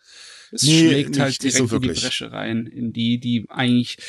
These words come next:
Speaker 1: notwendig ist, weil zu wissen, wer infiziert ist und ob man ihn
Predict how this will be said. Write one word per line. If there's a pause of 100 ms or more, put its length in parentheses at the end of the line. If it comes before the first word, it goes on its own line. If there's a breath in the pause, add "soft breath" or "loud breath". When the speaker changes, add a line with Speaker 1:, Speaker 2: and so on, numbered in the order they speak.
(480 loud breath)
Speaker 1:
notwendig
ist,
weil (120)
zu
wissen,
wer
infiziert
ist
und
ob
man
ihn